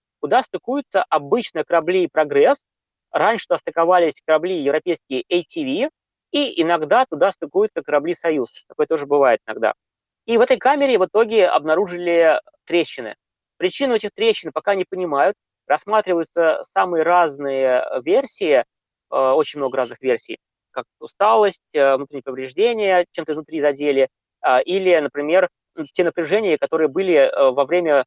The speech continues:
каких-то динамических операций станции, в том числе с A T V или с шаттлом. Э, то есть эта станция находится за своим ресурсом, то есть, э, она проработала больше двадцати лет,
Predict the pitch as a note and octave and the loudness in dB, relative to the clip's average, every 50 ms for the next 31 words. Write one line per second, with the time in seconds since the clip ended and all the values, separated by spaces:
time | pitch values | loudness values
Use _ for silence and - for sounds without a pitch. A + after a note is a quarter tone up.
0 | _ _ - D3 - - C#3 C3+ B2+ C3+ C#3+ E3 D#3+ - - _ D3+ - D3 D#3 | _ _ -20 -10 -2 0 2 2 2 0 -4 -4 -6 -10 -16 _ -8 -2 0 0
1 | D3+ - - - _ D3+ C#3+ C3+ B2+ - - A#2 G#2+ - D3 C#3+ - - - C#3+ | 0 0 -6 -6 _ 0 0 0 -2 -6 -10 -10 -6 -6 -8 -8 -8 -6 -2 0
2 | C#3+ C#3 - - C3+ B2 _ C#3+ C3+ D3 F#3+ F#3+ D#3 C3+ D3 C#3 C#3+ - - - | 0 0 0 -4 -8 -8 _ -10 -10 -8 -8 -10 -10 -10 -10 -10 -10 -10 -6 -2
3 | - C3 B2+ A#2+ _ A2 G#2 G2+ _ _ _ _ B2+ B2 B2 B2 B2 - - - | 0 0 0 0 _ -10 -14 -14 _ _ _ _ 0 0 2 2 0 0 -2 -2
4 | F3 F3 D#3+ C#3+ - _ _ _ _ _ _ _ A#3 C4 C4 - F#3+ F3 D#3+ - | -2 0 -2 -2 -8 _ _ _ _ _ _ _ -2 -2 -2 -2 -2 -2 2 2
5 | G#3+ A#3 A3+ - _ C#3 D#3+ - - F3+ F#3 E3 D3 D#3+ - _ C4 C#4 - - | 2 2 2 0 _ -6 -6 -2 0 0 0 0 -2 -8 -8 _ -10 -10 -4 -4
6 | B3 B3 A#3+ - _ _ C#3+ C#3 C#3 - _ _ _ - D3 C#3+ C#3 C#3 - - | -4 -4 -4 -10 _ _ -6 -6 -6 -8 _ _ _ 0 2 4 4 4 2 0
7 | - C#3+ E3 F3 D#3+ - D3+ D3 D3+ D#3+ - - C#3 C3 C3 F3 F3 - - D3 | -2 0 0 0 0 0 0 0 0 0 0 -2 -2 0 0 -2 -2 -2 -6 -10
8 | C#3+ - _ - E3 E3 G3+ C4 | -10 -10 _ -10 -4 0 0 0